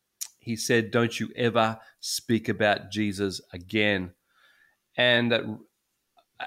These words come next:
it's a long story, but I was actually saved by a, another fireman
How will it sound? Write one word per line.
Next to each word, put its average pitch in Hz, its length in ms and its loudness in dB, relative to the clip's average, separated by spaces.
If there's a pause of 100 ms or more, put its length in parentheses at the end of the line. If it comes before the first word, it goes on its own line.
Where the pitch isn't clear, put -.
it's 135 340 -2
a 123 60 -2
long 120 220 4
story, 113 300 2
but 104 120 2
I 117 40 6
was 117 140 4
actually 110 200 -2
saved 110 420 2
by 101 160 6
a, 95 180 2 (420)
another 117 280 2
fireman 98 600 0